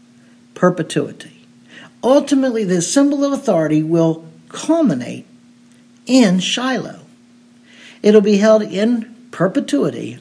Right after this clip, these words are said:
until Shiloh, who is the person of peace. And Shiloh is none other than the Prince of Peace, Jesus Christ.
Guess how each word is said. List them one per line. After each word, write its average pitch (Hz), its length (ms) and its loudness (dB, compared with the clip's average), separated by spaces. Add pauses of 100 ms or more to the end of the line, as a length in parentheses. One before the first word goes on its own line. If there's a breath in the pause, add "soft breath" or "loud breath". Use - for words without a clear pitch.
until 165 840 0 (180)
Shiloh, 277 580 -4 (580 soft breath)
who 180 140 2
is 165 140 2
the 151 120 -4
person 131 600 -4 (100)
of 151 180 -4
peace. - 540 -14 (420 loud breath)
And 196 160 2
Shiloh 233 460 0
is 165 180 2
none 269 380 4
other 135 360 -4 (120)
than 175 120 2
the 170 120 4
Prince 359 420 0
of 165 160 0
Peace, 139 440 -4 (360)
Jesus 123 340 -4
Christ. - 560 -14